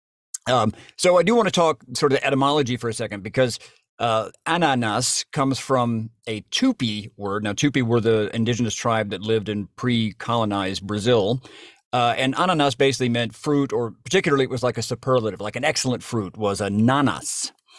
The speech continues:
Uh, and so somehow when, when the sort of conquerors, explorers came, they took that nanas and it became ananas. And it pretty much grows all over Central and South America and even in, in the Caribbean.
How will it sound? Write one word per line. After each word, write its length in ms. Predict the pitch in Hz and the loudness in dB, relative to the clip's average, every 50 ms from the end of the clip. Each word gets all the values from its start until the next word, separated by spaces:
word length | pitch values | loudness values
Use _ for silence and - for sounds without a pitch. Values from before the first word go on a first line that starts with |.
| - - - - - - _ _ _ _ _ | -20 -20 -20 -20 -20 -20 _ _ _ _ _
Uh, 260 | - 131 117 110 113 113 | -2 0 2 2 2 2
and 180 | - 147 139 131 | 2 2 2 4
so 160 | - 147 139 135 | 4 4 4 4
somehow 440 | - - 190 175 151 151 143 135 | 4 2 2 4 4 4 4 4
when, 500 | 135 131 135 135 131 127 123 120 117 107 - | 4 4 4 4 4 2 2 0 -2 -4 -8
when 340 | - 113 120 117 113 113 110 | -8 -6 -4 -2 -2 -2 -2
the 240 | 98 101 98 95 92 | -2 -4 -6 -6 -6
sort 180 | 92 - 107 92 | -6 -6 -6 -6
of 80 | 90 | -6
conquerors, 640 | - - - 117 117 113 - 104 101 101 107 110 90 | -4 -2 0 0 0 0 0 -2 0 0 0 -2 -2
explorers 560 | 95 - - - 127 131 123 120 113 107 104 | -4 -6 -4 0 2 4 6 6 4 2 0
came, 420 | - - 117 107 104 101 101 104 98 | -2 -2 -2 0 0 0 -2 -2 -2
they 100 | 110 110 | -2 -2
took 280 | 110 - 120 113 113 - | -2 -2 -4 -4 -2 -2
that 300 | 110 107 98 95 - - - | -2 -2 -2 -4 -8 -10 -4
nanas 520 | 127 113 110 117 120 117 110 101 104 - | -2 0 2 2 2 0 0 -2 -4 -4
and 80 | 113 107 | -6 -8
it 40 | 104 | -8
became 300 | 78 98 - 98 95 92 - - | -8 -8 -6 -6 -6 -6 -6 -4
ananas. 680 | 135 147 147 127 113 104 90 87 110 120 - - - - _ _ _ - - - - - - _ _ - - | -2 0 0 0 0 0 -2 -2 -4 -4 -4 -4 -6 -8 _ _ _ -20 -20 -20 -20 -20 -20 _ _ -4 -2
And 200 | 135 139 135 143 | 0 2 2 2
it 120 | 143 131 | 2 2
pretty 160 | - 185 208 | 2 2 4
much 160 | 185 165 113 | 4 2 2
grows 240 | - 156 147 135 123 | 4 4 4 4 4
all 260 | - - 160 160 156 | 4 4 4 6 6
over 300 | 139 143 143 120 120 117 | 6 6 6 4 2 0
Central 380 | 110 - 143 135 123 - 117 117 | 0 0 0 0 0 0 0 0
and 80 | 117 110 | 0 -2
South 240 | - 123 117 117 - | -2 -2 -2 -2 -2
America 340 | 113 113 113 113 110 - 110 | -2 -2 -2 -2 -2 -2 -4
and 100 | 107 117 | -2 -2
even 220 | 120 113 113 110 | -2 -2 -2 -4
in, 240 | 107 107 107 104 98 | -4 -4 -6 -6 -8
in 180 | - 104 98 92 | -8 -8 -10 -10
the 60 | 92 | -10
Caribbean. 580 | - - - 101 117 120 104 87 71 69 85 - | -8 -4 0 2 2 2 0 -2 -6 -8 -12 -16